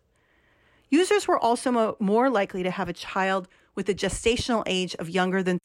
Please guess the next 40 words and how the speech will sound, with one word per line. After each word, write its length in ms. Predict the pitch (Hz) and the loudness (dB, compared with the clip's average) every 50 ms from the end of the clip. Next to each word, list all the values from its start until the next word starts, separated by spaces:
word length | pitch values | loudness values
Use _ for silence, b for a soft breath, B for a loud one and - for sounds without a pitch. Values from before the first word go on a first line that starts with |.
| - | 0
thirty-seven 640 | - 226 233 240 226 - - - 190 185 196 196 175 | 2 2 2 2 0 -4 -2 0 0 0 0 0 -2
weeks, 460 | 170 180 240 339 427 - - - - b b b b b b b | -2 0 -2 -2 -4 -6 -12 -14 -14 b b b b b b b
which 180 | - 196 - | -4 -2 -2
is 80 | 202 - | -4 -4
considered 460 | - 208 185 - 202 180 180 170 - | -2 -2 -2 0 0 0 0 0 -2
preterm. 640 | - - 180 165 - - - 175 175 202 240 285 339 b b b b b b | -2 -2 -2 -2 -2 -2 0 0 2 2 2 2 0 b b b b b b
So 140 | b - 233 | b 2 4
they 140 | 214 214 208 | 4 4 4
did 200 | - 220 220 220 | 4 4 4 4
a 60 | 208 | 2
different 340 | 180 - 202 - - 214 190 | 2 0 -2 0 0 -2 0
analysis 580 | 175 175 160 151 156 175 190 - - 214 - | 0 2 2 2 0 0 -2 -4 -6 -4 -4
of 120 | 247 226 240 | -2 0 2
that, 340 | 247 247 254 269 277 285 b b b b b b b b b | 2 4 4 4 2 0 b b b b b b b b b
but 120 | b 226 - | b -4 -2
the 100 | 240 233 | 0 0
association 680 | 226 - - 240 240 240 - 254 233 226 - - 214 | 0 2 2 0 0 0 -2 -4 -4 -4 -4 -6 -6
still 320 | 202 - - - 202 185 190 | -6 -6 -4 -2 0 0 0
held. 560 | - - - 254 233 208 160 156 160 170 - B B B B B B | 0 0 2 2 2 2 2 0 -2 -6 -8 B B B B B B
In 120 | B 226 226 | B -4 -2
other 220 | - 240 254 269 269 | 0 0 0 2 2
words, 260 | 240 220 220 208 - | 2 2 0 0 -4
the 80 | - | -8
preterm 560 | 196 - - 226 220 - - 269 254 254 247 202 | -8 -6 -4 -6 -6 -4 -4 -4 -2 -2 -2 -2
births 320 | 202 185 185 180 165 - | 0 0 0 0 -2 -6
didn't 360 | - 170 139 220 247 254 294 | -10 -8 -4 -2 0 0 0
account 460 | 302 277 - - 208 185 180 180 - | 0 0 -2 -2 -2 0 0 0 -2
for 100 | - - | -4 -4
the 100 | 180 175 | -2 -2
effect 380 | 175 - - - 180 185 - - | -2 -2 -2 -2 -4 -4 -4 -8
of 120 | - - | -14 -12
cannabis 520 | - - 247 240 240 247 226 220 196 - - | -8 -6 -2 -2 0 0 0 -2 -2 -4 -6
exposure 640 | - - - - 180 170 170 165 - 170 165 165 B B B B B B | -10 -10 -4 -2 0 0 0 -2 -2 -2 -2 -4 B B B B B B
during 260 | - 185 196 208 214 | 0 2 2 2 2
pregnancy 580 | 196 - 196 175 165 175 165 - - 156 156 - | 0 0 0 0 0 0 -2 -2 -4 -4 -4 -2
on 160 | - 165 151 - | -2 -4 -2 -2
A 160 | 165 165 160 | -2 0 0
S 180 | 156 156 - - | 0 -2 -4 -4
D 180 | - 165 160 | -4 -4 -2
outcome. 540 | - 160 - - - - - - - - - | -2 -4 -4 -6 -6 -8 -8 -8 -8 -12 -16